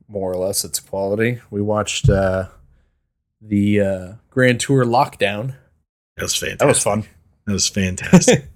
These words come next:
Speaker 1: <laughs>
Speaker 2: Loved it.
Speaker 1: It's still, still far from my favorite as far as all their little expeditions go.
Speaker 2: Oh, yeah.
Speaker 1: But it was still fun. Still a lot
Speaker 2: Yeah.
Speaker 1: of fun.
Speaker 2: It's still, it's still just a lot of fun to, to go through, and, uh, I,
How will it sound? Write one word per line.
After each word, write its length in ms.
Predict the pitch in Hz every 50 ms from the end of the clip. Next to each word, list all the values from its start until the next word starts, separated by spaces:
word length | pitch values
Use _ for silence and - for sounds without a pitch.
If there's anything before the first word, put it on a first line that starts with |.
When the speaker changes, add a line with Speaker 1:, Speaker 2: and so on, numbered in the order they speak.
| _ _ _
Speaker 1:
<laughs> 240 | _ _ _ _ -
Speaker 2:
Loved 220 | 98 95 95 90
it. 140 | 98 101 - _ -
Speaker 1:
It's 100 | 113 -
still, 300 | - 185 160 135 - - -
still 300 | - - - - 202 160
far 320 | - - 156 147 139 135 131
from 180 | - 143 127
my 120 | 120 110 101
favorite 440 | - - 117 117 117 120 120 -
as 120 | - 107 -
far 300 | - 110 104 101 101 98
as 240 | 98 95 - - - - -
all 300 | 101 107 107 107 104 101
their 360 | 101 101 101 98 98 92 - - -
little 240 | 113 104 101 101 90
expeditions 680 | 98 98 - - 110 101 101 98 - - 110 98 101
go. 280 | 110 107 107 107 113 113 -
Speaker 2:
Oh, 100 | 190 208
yeah. 120 | 131 101 90
Speaker 1:
But 140 | 101 98 -
it 40 |
was 140 | 127 113 -
still 180 | - - 131 98
fun. 320 | - - 101 92 90 92 - _ _ _ _ -
Still 180 | - - 135
a 40 | 120
lot 120 | 110 107 107
Speaker 2:
Yeah. 100 | 98 85
Speaker 1:
of 60 | -
fun. 180 | - - - - _ _ _ -
Speaker 2:
It's 160 | - 160 -
still, 240 | - - 202 180 139
it's 160 | - 127 -
still 200 | - - 147 139
just 200 | 131 131 123 -
a 40 | 123
lot 180 | 104 107 113 120
of 80 | 113
fun 180 | - 120 113 113
to, 120 | 110 104 85 - - -
to 180 | - 113 95
go 200 | 90 - 98 101
through, 420 | 101 - - 107 104 104 104 101 -
and, 580 | 85 95 92 90 87 87 87 85 87 85 - _ _ _ _ _ _ _ _ _ _ _ _ _ -
uh, 520 | 98 95 87 85 82 82 92 92 95 95 90 - _ _ _ _ _ _ _ _ _ _ _ -
I, 640 | 95 101 107 110 107 107 107 107 104 104 104 95